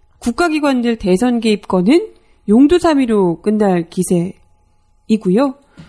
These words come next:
또 개혁하겠다던 국정원은 뭐 언제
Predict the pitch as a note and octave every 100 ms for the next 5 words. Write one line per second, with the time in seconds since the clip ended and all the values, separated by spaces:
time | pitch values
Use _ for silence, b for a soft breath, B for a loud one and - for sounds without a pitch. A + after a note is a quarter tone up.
0 | b - F3 - A3 B3+ C#4 B3 B3 A3+
1 | A3 A3 G3 A#3+ A#3 G3+ G#3 E4+ G#4 b
2 | b b b b - C#4 D4+ A#3 - G3
3 | B3 D4+ E4+ F4 E4 C#4+ G3+